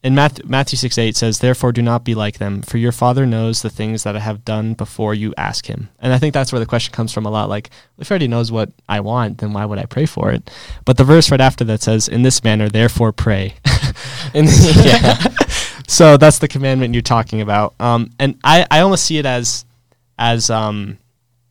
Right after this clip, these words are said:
Speaker 1: when you come to know Christ or when you accept him into your life, God doesn't just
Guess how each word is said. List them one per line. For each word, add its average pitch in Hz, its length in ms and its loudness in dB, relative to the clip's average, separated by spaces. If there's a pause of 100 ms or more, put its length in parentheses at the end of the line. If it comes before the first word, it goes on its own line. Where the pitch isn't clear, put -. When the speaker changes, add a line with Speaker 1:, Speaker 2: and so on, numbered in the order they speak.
(280)
Speaker 1:
when 143 140 0
you 143 60 0
come 160 200 0
to 135 100 -2
know 113 160 -4
Christ 123 380 -6
or 113 60 -8
when 113 140 -8
you 107 60 -8
accept 117 360 -8
him 127 60 -6
into 117 180 -8
your 107 100 -8
life, 104 420 -10 (460)
God 156 180 -2
doesn't 156 220 -2
just 120 360 -6